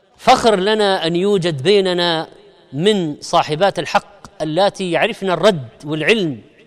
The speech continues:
والقوة والبلاغة. أحيوا برامج الاستعفاف في المجتمع،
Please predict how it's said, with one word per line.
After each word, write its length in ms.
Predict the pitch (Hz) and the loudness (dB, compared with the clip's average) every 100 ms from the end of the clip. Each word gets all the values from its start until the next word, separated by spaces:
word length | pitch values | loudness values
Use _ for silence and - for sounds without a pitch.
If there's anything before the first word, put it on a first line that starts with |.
| _ | _
والقوة 600 | 143 151 - 247 220 160 113 - - | -4 -4 -2 -2 2 2 0 -14 -8
والبلاغة. 680 | 156 143 185 233 190 151 113 - - _ - 247 | -6 -2 2 2 2 -2 -4 -20 -20 _ 0 0
أحيوا 300 | - 247 180 | 2 0 2
برامج 340 | 208 214 180 | 2 2 0
الاستعفاف 600 | 170 - 165 143 196 170 | -8 -8 -6 0 0 0
في 60 | 160 | -2
المجتمع، 560 | 147 - 165 151 104 | -6 -4 -4 -4 -6